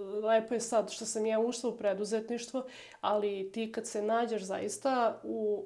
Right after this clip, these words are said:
rekla bih, u finansijskim problemima, kako ću ja da platim troškove i firme, e, i one kredite koje sam tad imala, naravno, donela sam racionalnu odluku i vratila se,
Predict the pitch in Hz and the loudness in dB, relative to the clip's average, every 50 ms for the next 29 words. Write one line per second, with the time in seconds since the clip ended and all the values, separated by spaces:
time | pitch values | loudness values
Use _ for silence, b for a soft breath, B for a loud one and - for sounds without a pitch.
0 | - - 214 220 202 190 190 - 220 220 233 220 - 208 - - 214 190 208 214 | -8 -6 -2 0 0 0 0 -4 -6 -6 -6 -8 -10 -10 -6 -4 -2 0 0 0
1 | 220 269 320 320 - - 262 220 202 - 214 202 190 196 190 185 180 180 - 180 | 2 2 2 0 2 0 -2 -2 0 0 -2 -2 -2 -2 -2 -2 -2 -2 -4 -4
2 | 185 185 - - - 208 196 - 220 220 - - 220 214 208 214 202 - 214 214 | -6 -6 -6 -4 -4 -4 -4 -4 -6 -8 -4 0 2 2 4 2 0 0 2 2
3 | 208 208 208 220 202 196 - - 196 208 - - - 214 202 - - - 233 247 | 2 2 2 -2 -4 -4 -2 -2 -2 -2 -2 -4 -4 -4 -2 -2 -2 -2 -4 -6
4 | 240 - - 220 214 202 208 202 202 202 202 202 202 - - - B B B B | -6 -4 -2 0 2 2 2 2 0 0 0 -2 -4 -6 -14 -20 B B B B
5 | B B B B B B B 208 208 208 202 - - - 240 233 226 220 220 220 | B B B B B B B 6 6 6 6 4 2 -4 -4 -4 -2 -2 -2 -4
6 | - - - _ _ _ - 214 240 269 277 277 277 277 277 262 247 233 220 214 | -4 -8 -14 _ _ _ 4 8 10 10 10 10 8 6 2 0 0 0 2 2
7 | 220 214 220 220 214 - - 208 202 - - 233 202 202 190 226 214 208 202 180 | 0 0 0 -2 -2 -2 -2 -2 -2 -2 0 0 0 0 0 -2 -2 -2 -2 -2
8 | 196 196 202 220 226 226 226 226 220 226 220 208 196 208 208 208 214 214 214 214 | -2 0 2 2 4 4 4 4 2 0 -6 -6 -2 0 2 2 2 2 2 0
9 | 208 196 185 196 190 196 196 196 202 202 - 214 226 240 254 254 254 - - 254 | -2 -2 -4 -4 -4 -2 -2 -4 -4 -6 -8 -6 -4 -2 -2 -2 -2 -2 -4 -2
10 | 233 226 226 220 220 214 214 208 202 220 226 226 233 - 254 247 233 208 202 196 | 0 0 0 2 2 2 2 2 2 0 -2 -2 -4 -4 -4 -2 0 0 0 0
11 | 185 196 - - - 233 247 247 240 - - 277 277 | 0 -2 -2 -4 -6 -6 -4 -4 -6 -4 -2 -2 -2